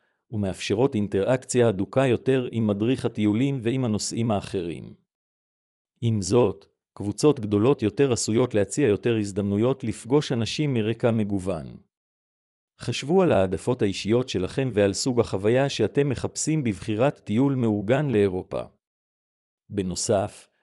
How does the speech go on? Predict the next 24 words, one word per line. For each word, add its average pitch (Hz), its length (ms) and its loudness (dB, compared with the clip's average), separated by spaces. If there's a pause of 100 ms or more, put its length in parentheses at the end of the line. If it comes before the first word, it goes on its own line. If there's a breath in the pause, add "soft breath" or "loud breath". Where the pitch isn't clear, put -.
שאל 113 280 4
לגבי 104 440 2
טווח 123 380 0
הגילאים 107 420 0
הממוצע 104 520 0
של 113 200 0
המטיילים 104 680 0
כדי 107 260 0
להבטיח 107 520 2
שהטיול 123 540 0
תואם 135 340 2
את 120 120 -2
העדפות 104 640 0
והציפיות 107 640 0
שלך. 85 340 -6 (1120)
מומחיות 107 640 0
וממליצים 127 720 0
מקומיים. 98 640 -2 (1080)
אחד 170 280 2
היתרונות 95 540 0
של 95 160 -4
טיולים 101 520 0
מאורגנים 104 560 0
לאירופה 113 520 2